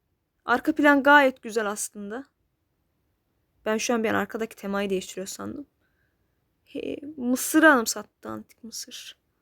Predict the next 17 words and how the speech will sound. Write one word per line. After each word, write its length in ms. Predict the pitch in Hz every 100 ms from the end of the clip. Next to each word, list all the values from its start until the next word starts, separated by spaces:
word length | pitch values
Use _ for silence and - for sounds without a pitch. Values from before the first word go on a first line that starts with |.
| _ _ _ _ _ _ _ _ _ _ _ _ _ _ _ _ _ _ _ _ _ _ _ _ _ -
Ee, 640 | 208 208 208 208 208 214
şu 240 | - 247
da 160 | 262 226
bir 120 | 190
dağydı 340 | 208 220 220 196
herhalde, 220 | 185 190
ismini 300 | - 208 202
unuttum. 460 | 202 _ - 233 - _ _ _ _ 226
Las 300 | 226 220 220
Vegas. 320 | 196 208 285
Las 200 | 294 320
Vegas 300 | 285 254 220
olsun. 380 | 196 - 262 - - _ _ _ _ _ _ _
Arkayı 400 | 269 285 339 320
değiştirelim. 580 | 262 240 - 220 220 277 - _ -
Mor 180 | 277 262
olsun. 460 | 196 - - 262